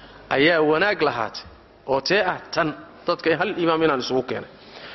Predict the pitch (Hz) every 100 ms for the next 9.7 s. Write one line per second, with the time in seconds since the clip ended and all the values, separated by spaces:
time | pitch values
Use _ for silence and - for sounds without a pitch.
0 | - - - 214 262 233 240 220 220 254
1 | 220 208 196 196 196 190 196 220 240 175
2 | 185 - 220 - 196 214 196 180 165 151
3 | 180 160 143 143 139 107 95 - 139 175
4 | 220 240 196 190 180 180 160 151 160 147
5 | - - - - - 165 196 214 202 -
6 | 196 226 208 - 220 - 180 151 135 123
7 | 117 - - 170 196 233 220 202 202 196
8 | 220 202 190 185 - 180 190 202 180 156
9 | 151 - 165 160 139 127